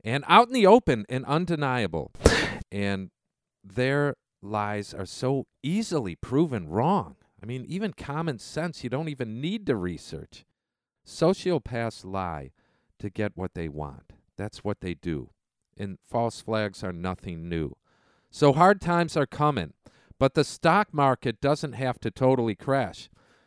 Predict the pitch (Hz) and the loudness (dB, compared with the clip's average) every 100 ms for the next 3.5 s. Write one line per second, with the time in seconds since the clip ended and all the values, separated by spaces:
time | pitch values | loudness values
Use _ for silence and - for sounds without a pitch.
0 | _ 131 143 143 156 165 175 208 208 185 | _ 0 4 6 4 6 4 6 4 4
1 | 165 190 160 117 110 87 85 - - - | 6 8 6 4 2 0 -2 -10 -4 0
2 | 175 180 175 175 - 147 - 139 160 170 | 2 4 4 2 2 -2 0 0 2 4
3 | 151 143 131 131 120 | 4 4 2 2 0